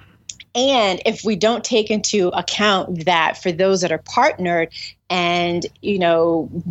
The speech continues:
perhaps are not as engaged in their family finances as one would hope they are, when that moment comes,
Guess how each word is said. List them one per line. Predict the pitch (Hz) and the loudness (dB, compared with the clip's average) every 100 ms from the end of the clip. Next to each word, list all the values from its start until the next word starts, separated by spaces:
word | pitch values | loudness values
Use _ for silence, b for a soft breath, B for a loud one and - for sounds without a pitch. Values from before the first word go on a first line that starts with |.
| - | -6
perhaps | - 175 190 185 | -4 0 2 2
are | 175 | 0
not | 160 170 185 - | 2 2 0 -2
as | 196 190 190 | 0 0 0
engaged | 185 165 185 190 190 180 147 | -4 -4 0 2 2 0 -4
in | 180 175 | -4 -2
their | 175 | -4
family | 165 190 170 170 | 0 0 0 -2
finances | - 180 175 170 175 - 165 | -4 -4 0 0 0 -2 0
as | - 160 | 2 2
one | 156 165 | 0 0
would | 160 165 | -2 -2
hope | - 392 - | 0 0 -2
they | 170 170 170 160 156 | -8 0 2 0 0
are, | 170 147 143 185 B B B - | 0 2 2 0 B B B -2
when | 208 196 | 0 2
that | 202 - | 0 0
moment | 196 208 226 214 135 | 0 0 0 0 -4
comes, | - - 254 262 185 175 180 | -8 -4 0 2 0 -2 -6